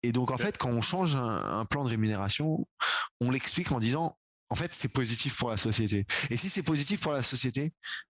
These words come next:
Speaker 1: c'est positif pour vous, directement ou indirectement. Mais il faut que vous compreniez que ce qu'on fait,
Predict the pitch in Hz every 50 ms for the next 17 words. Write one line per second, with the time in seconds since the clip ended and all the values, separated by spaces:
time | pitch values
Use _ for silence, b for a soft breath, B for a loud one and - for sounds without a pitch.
0 | _ _ - - 135 - - 147 135 123 131 - - 139 - - - 120 110 104
1 | 107 107 123 - - - - - _ _ _ - - - 104 101 127 135 143 139
2 | - 156 156 165 190 190 170 143 127 120 107 110 107 104 101 - - 104 101 92
3 | - _ _ _ B B B B B B B B B B 139 143 143 143 139 131
4 | - - _ - 123 - 156 143 120 135 131 - 151 147 117 120 139 151 175 196
5 | 190 - - 135 120 110 - - - - 123 117 101 - - 170 196 208 208